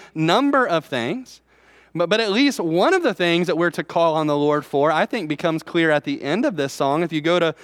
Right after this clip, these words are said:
verse thirty-four, you read that same line again, "Oh, give thanks to the Lord." And then if you look in verse thirty-five, they are calling on the name of the Lord, and they're calling on the name of the Lord and asking him for salvation. Verse thirty-five,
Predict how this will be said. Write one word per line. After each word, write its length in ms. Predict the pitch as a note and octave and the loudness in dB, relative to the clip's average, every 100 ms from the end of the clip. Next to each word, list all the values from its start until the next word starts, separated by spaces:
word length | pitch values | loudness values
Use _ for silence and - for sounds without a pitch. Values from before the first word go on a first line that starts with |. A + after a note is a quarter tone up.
| - _ | -20 _
verse 300 | D#3 D#3+ - | 0 0 0
thirty-four, 560 | E3+ E3+ E3 F#3 A#3+ | 0 0 0 0 0
you 160 | F#3 D#3+ | 0 0
read 180 | D#3+ D#3+ | 0 2
that 160 | D#3+ | 0
same 320 | - E3+ E3 D#3 | -2 0 0 2
line 300 | D#3 G#3 A#3+ | 2 2 0
again, 380 | E3 D#3+ G3+ - - | 0 2 0 -4 -8
"Oh, 220 | D3+ F3+ F3+ | -2 0 0
give 260 | F3 F3 | 0 -2
thanks 400 | - F3 F#3 - | -2 -2 -2 -2
to 140 | - D#3+ | -2 0
the 100 | C#3+ | 2
Lord." 500 | D3+ B3 G#3+ A3+ A#3+ - - | 2 4 4 2 -4 -14 -8
And 120 | D3 E3+ | -2 0
then 120 | F#3+ | 0
if 80 | G3 | 2
you 100 | F#3+ | 0
look 160 | G3 | 0
in 140 | G3 F#3+ | 0 0
verse 240 | F#3 - | 0 0
thirty-five, 800 | G3 F#3+ F3+ - A3+ B3+ A3+ A#3+ - - | 0 0 0 0 2 4 2 0 -4 -8
they 200 | E3 G3 | -2 0
are 300 | G3+ F#3+ D4 | 2 2 2
calling 640 | C#4+ - A3 G3 E3+ D#3 D3+ | -2 -2 0 2 2 0 0
on 240 | E3 D#3+ | 0 0
the 80 | D#3 | 0
name 220 | D#3 D3+ | 0 0
of 80 | C#3+ | 0
the 60 | C#3 | 2
Lord, 360 | C3+ D#3 B3 - - | 2 2 0 -4 -6
and 120 | D#3+ G3 | -2 0
they're 120 | A#3 | -2
calling 640 | - G3+ G#3 D4+ A#3 G3+ | -4 0 2 2 2 2
on 100 | G3 | 2
the 80 | F#3+ | 2
name 180 | G3 G3 | 2 2
of 40 | |
the 80 | F#3+ | 2
Lord 200 | A#3 C4 | 2 0
and 140 | G#3+ | -2
asking 460 | F3+ A#3+ B3+ B3+ A#3 | 0 0 -2 -6 -4
him 240 | F3+ F3+ | -2 -2
for 520 | - C#4 C#4 G3+ G#3 A3 - - | -2 0 2 4 2 0 -10 -6
salvation. 840 | - B3+ B3+ B3 D#4+ - F#3+ G#2+ _ _ _ _ _ | 0 0 0 -2 -2 -2 -4 -4 _ _ _ _ _
Verse 220 | - A3 - | -2 0 0
thirty-five, 560 | B3 B3+ C#4+ D4 F#3 | -2 0 2 2 0